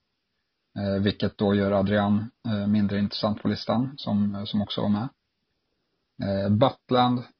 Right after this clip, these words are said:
<clears throat> han, eh, kostar tyvärr fem komma noll i, i, eh, och detsamma med Pope,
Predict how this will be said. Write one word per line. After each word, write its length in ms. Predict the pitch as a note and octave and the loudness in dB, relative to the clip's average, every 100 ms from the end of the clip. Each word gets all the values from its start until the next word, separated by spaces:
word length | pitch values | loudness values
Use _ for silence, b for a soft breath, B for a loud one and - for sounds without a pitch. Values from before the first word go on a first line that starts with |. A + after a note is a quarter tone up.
| _ - | _ 2
<clears throat> 420 | D#3 A#2+ - - - | 2 2 -6 -18 0
han, 320 | A#2+ A#2 A#2 | 4 6 6
eh, 200 | A#2 A#2 - | 6 2 0
kostar 340 | A#2+ - B2+ | -2 0 -2
tyvärr 240 | A#2 A2 G#2 | 0 -2 -2
fem 300 | - A2 G#2+ | -4 -4 -4
komma 160 | A2 | -2
noll 320 | G#2+ A2 D3 E3 _ - | -2 0 -2 -4 _ -10
i, 60 | |
i, 460 | G#2 G#2 G#2 G2 G2+ G#2+ _ _ _ B2+ | -6 -6 -8 -10 -10 -14 _ _ _ -6
eh, 480 | G#2 G2+ G2 G#2 A2+ A2 _ _ _ _ _ _ _ _ _ _ _ _ _ _ _ _ _ _ _ _ _ _ _ _ _ | -4 -6 -8 -12 -14 -16 _ _ _ _ _ _ _ _ _ _ _ _ _ _ _ _ _ _ _ _ _ _ _ _ _
och 460 | B2 A2+ G#2+ G#2+ G#2+ | 4 6 6 4 2
detsamma 420 | A2 G#2 A2+ G#2+ | -2 0 2 2
med 180 | G#2 - | 0 0
Pope, 400 | A2+ F#2+ - | 0 0 -4